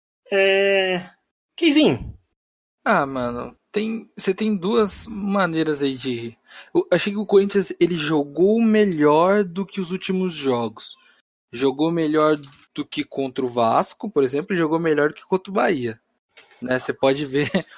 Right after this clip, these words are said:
Speaker 2: o copo meio cheio dessa maneira.
Speaker 1: É.
Speaker 2: Mas, mas, assim,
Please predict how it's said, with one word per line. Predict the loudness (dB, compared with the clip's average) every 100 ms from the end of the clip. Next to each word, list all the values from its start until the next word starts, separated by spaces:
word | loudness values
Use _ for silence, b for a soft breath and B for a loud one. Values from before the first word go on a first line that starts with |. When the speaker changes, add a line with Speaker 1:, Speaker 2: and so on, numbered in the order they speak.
| B
Speaker 2:
o | -4
copo | -2 0 0 0 0
meio | 2 2 2
cheio | 0 0 0 0
dessa | 0 -2
maneira. | -4 0 0 0 -6 -2
Speaker 1:
É. | 2 4 2 -2
Speaker 2:
Mas, | -12 -12 _
mas, | -4 -4
assim, | -4 -4 -4 -4